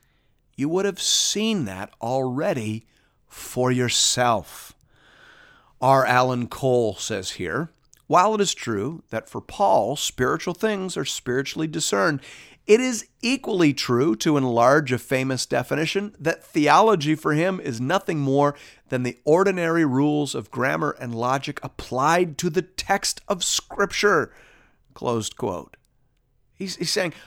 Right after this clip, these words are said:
a plain, straightforward reading of the Bible should be all you need to avoid the beguiling influences of false teachers.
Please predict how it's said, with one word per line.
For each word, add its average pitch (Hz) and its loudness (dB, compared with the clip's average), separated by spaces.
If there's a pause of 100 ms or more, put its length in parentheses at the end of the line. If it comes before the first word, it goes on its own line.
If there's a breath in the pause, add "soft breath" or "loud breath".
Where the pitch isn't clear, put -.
a 165 -2
plain, 208 2
straightforward 208 2
reading 220 2
of 196 2
the 202 2
Bible 220 8 (380 soft breath)
should 220 0
be 170 4
all 220 6
you 165 2
need 208 -2
to - -2
avoid 143 2
the 143 -4
beguiling 127 -2
influences 160 -2
of 175 -4
false 185 0
teachers. 247 -2